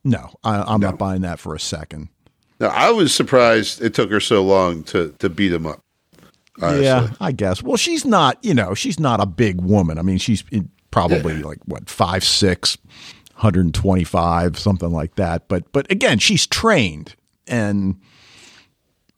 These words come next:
Speaker 1: it's Olivia
Speaker 2: Yeah.
Speaker 1: Dunham, for crying out loud.
Speaker 2: Right, yeah, yeah.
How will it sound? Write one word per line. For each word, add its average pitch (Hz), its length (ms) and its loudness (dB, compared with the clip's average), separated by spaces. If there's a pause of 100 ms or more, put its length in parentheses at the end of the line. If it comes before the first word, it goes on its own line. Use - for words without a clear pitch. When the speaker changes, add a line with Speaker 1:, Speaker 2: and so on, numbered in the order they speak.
Speaker 1:
it's - 120 -6
Olivia 160 260 2
Speaker 2:
Yeah. 123 40 -2
Speaker 1:
Dunham, 123 280 0
for - 120 -12
crying 90 300 -4
out 78 160 -10
loud. 123 160 4
Speaker 2:
Right, - 240 -4
yeah, 117 220 2 (300)
yeah. 151 160 -4